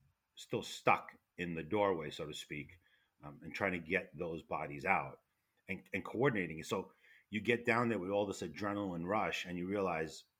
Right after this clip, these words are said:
that was my first experience with, "Okay, we're not just gonna rush this.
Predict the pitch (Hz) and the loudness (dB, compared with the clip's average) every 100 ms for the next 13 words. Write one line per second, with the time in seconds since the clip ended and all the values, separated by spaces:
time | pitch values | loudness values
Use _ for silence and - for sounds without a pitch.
0 | _ 101 151 117 110 - 110 - 120 - | _ -2 0 0 -2 2 0 0 -8 -4
1 | 113 104 95 78 87 82 - - _ _ | 0 0 0 -4 -4 -4 -4 -14 _ _
2 | _ _ _ _ _ - 107 85 90 - | _ _ _ _ _ -2 0 0 -2 -6
3 | - 92 80 92 - - - - | -10 -6 -2 -2 -4 -12 -18 -20